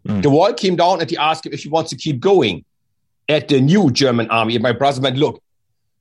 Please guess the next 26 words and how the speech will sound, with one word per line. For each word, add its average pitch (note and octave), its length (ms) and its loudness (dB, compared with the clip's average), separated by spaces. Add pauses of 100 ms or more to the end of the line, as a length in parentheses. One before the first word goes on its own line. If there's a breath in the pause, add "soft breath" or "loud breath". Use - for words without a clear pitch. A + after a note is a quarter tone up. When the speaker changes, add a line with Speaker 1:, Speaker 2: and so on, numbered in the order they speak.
(120)
Speaker 2:
I D3 140 0
did G3 260 -2
swear, C#3+ 400 0 (200)
like, B2+ 160 -6
two E3+ 140 -10
years D#3 240 0
ago, B2 380 -2 (140)
the C3 100 -2
enemy E3 320 0
is C#3+ 220 -2
in C#3 100 0
the B2 100 2
West. C3+ 400 0 (200)
Now C#3+ 240 0
I D#3+ 100 0
just C#3+ 220 -8 (180)
turn D#3+ 140 0
the C3+ 80 -6
cannon F3 440 -4
around, C3 460 -2 (420)
pointing D#3 400 -2
to D#3+ 120 -2
my D3+ 120 0
former D3 340 0
friends. E3 460 -4
Look, B2 200 -4